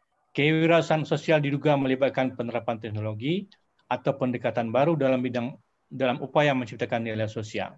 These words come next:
Kedua, definisi tersebut menyoroti berbagai konteks di mana kewirausahaan sosial dapat berlangsung.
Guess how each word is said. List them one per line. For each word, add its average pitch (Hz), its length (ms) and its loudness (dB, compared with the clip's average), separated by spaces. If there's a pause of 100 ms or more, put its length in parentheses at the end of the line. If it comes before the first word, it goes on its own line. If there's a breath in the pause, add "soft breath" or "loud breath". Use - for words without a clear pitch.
(1080)
Kedua, 151 480 2 (160)
definisi 143 400 2
tersebut 170 320 -2
menyoroti 151 480 0
berbagai 135 480 0
konteks 160 400 -2
di 127 160 -4
mana 135 240 0
kewirausahaan 120 640 -4
sosial 113 320 -8
dapat 123 320 -4
berlangsung. 113 560 -4